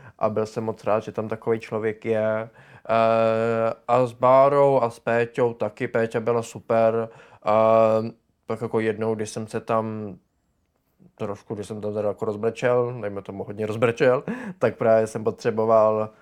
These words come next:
takový jako mateřský obětí, tak, eh, mě objala a bylo to moc fajn a bylo moc hezký od ní taková ta,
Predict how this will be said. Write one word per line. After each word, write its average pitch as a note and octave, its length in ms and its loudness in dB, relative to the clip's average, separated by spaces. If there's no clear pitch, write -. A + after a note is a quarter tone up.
takový - 180 -12
jako A2+ 160 -4
mateřský A2 500 -4
obětí, G#2+ 720 -8
tak, - 340 -8
eh, G#2+ 400 0
mě A2+ 180 -6
objala A2 520 2
a G2+ 40 0
bylo G#2+ 200 0
to G#2 120 -10
moc G2 220 -10
fajn G#2 680 -4
a G2+ 760 -2
bylo G#2+ 260 -2
moc G#2 220 -8
hezký A2 340 -12
od G2+ 180 -8
ní G#2+ 140 -10
taková G2+ 400 0
ta, G2+ 480 -6